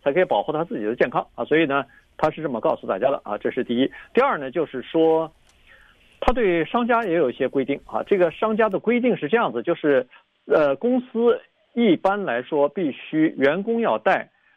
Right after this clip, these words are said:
而且呢，这个公司要给员工提供口罩。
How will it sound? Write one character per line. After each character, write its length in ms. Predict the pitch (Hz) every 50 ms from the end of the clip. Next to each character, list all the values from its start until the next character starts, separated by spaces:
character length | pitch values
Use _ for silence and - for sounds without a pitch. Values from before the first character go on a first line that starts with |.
| _ _
而 200 | - 127 165 254 247
且 200 | - 127 110 110
呢， 340 | 113 139 160 170 170 170 180 190 196 214 226 190 _
这 160 | - 202 170
个 300 | 143 151 139 131 127 127
公 300 | 123 - 240 254 269 247
司 280 | 254 - 254 247 233 214
要 160 | 202 156 131 117
给 180 | - 131 120
员 240 | 110 107 113 117 110
工 260 | 113 127 127 131 - -
提 260 | - - 117 110 107
供 220 | 104 123 123 123 120
口 240 | - - - - -
罩。 180 | - 107 -